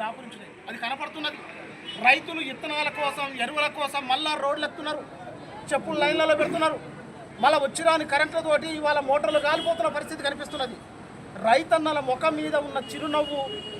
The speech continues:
ఈ రెండు సంవత్సరాల మాయమవుతున్న దశ కూడా మనకు కనపడుతున్నది. ఇవాళ ముఖ్యమంత్రి కేసీఆర్ గారు ఈ రాష్ట్రాన్ని ఈ దేశంలోనే ఒక ప్రగతిశీల రాష్ట్రంగా నిలబెట్టడం కోసం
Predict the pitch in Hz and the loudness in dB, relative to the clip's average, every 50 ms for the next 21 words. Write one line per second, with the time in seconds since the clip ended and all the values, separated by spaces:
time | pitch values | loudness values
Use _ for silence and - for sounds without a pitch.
0 | 233 294 311 254 254 294 311 339 - 302 311 302 285 - 302 294 277 269 262 262 | -2 0 2 2 2 2 2 0 0 0 0 0 -2 0 2 2 4 4 4 4
1 | 254 226 214 233 285 311 302 302 294 285 - 277 269 - - 233 226 262 254 269 | 2 2 2 2 2 2 2 0 -2 -4 -4 -6 -4 -2 -2 -4 -2 -2 -2 -2
2 | 262 254 247 233 220 - 214 214 214 226 220 - - 160 - - - - - - | -2 -2 -2 -2 -2 -2 -4 -6 -6 -6 -8 -10 -10 -12 -14 -14 -16 -16 -16 -16
3 | - - - - - - 190 220 254 269 277 285 285 254 - - - - - - | -12 -10 -10 -10 -8 -6 2 6 8 8 8 6 4 0 -2 -6 -12 -14 -14 -14
4 | - - 196 220 - - 320 302 294 285 226 - 254 226 226 254 269 269 - 311 | -12 -10 -10 -8 0 2 2 2 2 0 -2 -4 -6 0 2 4 4 4 4 4
5 | 294 285 269 277 285 320 339 330 - - - - - - - - - - - 254 | 4 6 6 6 4 4 2 -2 -6 -10 -12 -12 -14 -14 -14 -12 -12 -8 -6 -4
6 | 302 311 277 262 294 - - - - - 339 302 311 294 294 302 302 277 233 - | 2 4 6 6 6 4 2 -4 0 4 4 4 4 2 -2 -4 -6 -6 -8 -8
7 | 240 277 285 - 254 285 330 330 349 330 320 311 311 302 294 302 294 269 - 254 | -8 -8 -2 4 6 6 6 6 4 2 4 4 4 4 4 4 4 2 2 0
8 | - 247 247 285 302 330 349 339 311 - - 320 302 285 269 269 269 - 262 294 | -2 0 0 0 0 0 -2 -4 -6 -4 -4 0 0 2 2 2 0 0 -2 -4
9 | 285 269 247 254 254 262 247 - 269 247 240 247 233 - 247 | -4 -2 0 0 0 0 -2 -4 -6 -4 -2 -2 -2 -2 -4